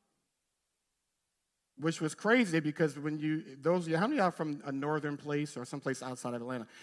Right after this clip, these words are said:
So when you live in more, um, expensive economies, you don't, you only get one house. You live in it, you marry in it, you have kids in it, and you die in it. <laughs> You,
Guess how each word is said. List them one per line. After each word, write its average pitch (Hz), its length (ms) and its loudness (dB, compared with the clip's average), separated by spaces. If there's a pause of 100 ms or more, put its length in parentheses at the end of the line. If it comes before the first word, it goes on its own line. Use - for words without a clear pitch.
(140)
So - 180 8
when 180 160 6
you 196 80 2
live 208 220 12
in 190 100 2
more, 175 420 6
um, 151 380 2
expensive 180 580 0 (120)
economies, 180 640 0
you 165 140 -2
don't, 190 200 0 (160)
you 185 140 4
only 214 140 4
get 170 180 4
one 151 160 0
house. 151 260 4
You 151 80 0
live 180 280 8
in 190 100 4
it, 190 140 6 (340)
you 147 100 2
marry 180 380 8
in 180 60 6
it, 185 120 6 (200)
you 160 120 10
have 156 140 6
kids 190 260 8
in 185 60 4
it, 180 80 4
and 160 100 0
you 156 60 8
die 156 300 8
in 135 140 -2
it. 110 200 -4
<laughs> - 1120 -20
You, 165 200 -2